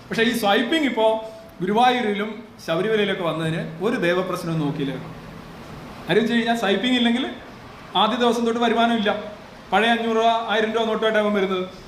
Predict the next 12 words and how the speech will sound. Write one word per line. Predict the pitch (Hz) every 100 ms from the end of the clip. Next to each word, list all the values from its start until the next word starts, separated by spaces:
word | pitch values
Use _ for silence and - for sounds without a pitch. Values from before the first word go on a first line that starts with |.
| - - -
അത് | 160
കുഴപ്പമാവും. | 185 180 196 185 165 - - - - - -
അതുകൊണ്ട് | 165 185 180 196 202 - - - - 156
ഈ | 202 208
വരുന്ന, | 170 330 196
ആ, | 190 190 - - - - - 139 139 135 131 135 - - -
അയ്യപ്പന്മാർ | 143 165 180 175 165 190 - - - -
ഈ | 151
സാധനം | - 151 160
കൊണ്ടുവന്ന് | 147 156 151
സ്വൈപ്പ് | 131 123 -
ചെയ്യണം | 117 -